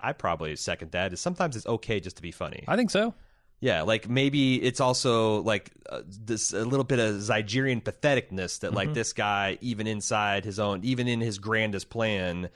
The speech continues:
Speaker 2: Yeah.
Speaker 1: he still has his underlings embarrassing him and underperforming, et cetera, et cetera. So I, I thought it was fi-, fine. Uh, did you know that the Appy Awards, they, they wanted to call this the Appy Awards, but
Speaker 2: Mm-hmm.
Speaker 1: apparently there is a real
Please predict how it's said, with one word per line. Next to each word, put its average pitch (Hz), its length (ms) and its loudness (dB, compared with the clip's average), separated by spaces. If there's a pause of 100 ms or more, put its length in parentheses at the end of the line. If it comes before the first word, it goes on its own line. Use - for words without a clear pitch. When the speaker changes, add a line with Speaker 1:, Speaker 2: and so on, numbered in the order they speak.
Speaker 2:
Yeah. 104 180 0
Speaker 1:
he 123 80 -2
still 117 220 0
has 104 160 0
his 101 160 -4
underlings 90 480 -2
embarrassing 90 540 -2
him 87 200 -4
and 80 80 -8
underperforming, 82 720 -6
et 73 120 -12
cetera, 80 200 -8
et - 80 -12
cetera. 73 380 -8
So 69 320 -12 (560)
I, - 300 -4
I 190 80 -4
thought - 160 -2
it 85 40 0
was 73 140 -4
fi-, 69 320 -10
fine. 78 540 -8 (440)
Uh, 117 220 2
did 131 220 -2
you 185 140 0
know 160 580 4
that 110 560 2 (100)
the 117 160 -2
Appy 117 320 0
Awards, 139 840 0 (120)
they, 120 140 0
they 113 200 2
wanted 131 500 2
to 131 100 2
call 117 260 2
this 110 200 0
the - 120 -2
Appy 107 360 0
Awards, 135 500 0
but 113 140 -2
Speaker 2:
Mm-hmm. 104 100 -2
Speaker 1:
apparently 123 280 2
there 110 160 2
is 104 100 0
a 98 80 0
real 110 580 0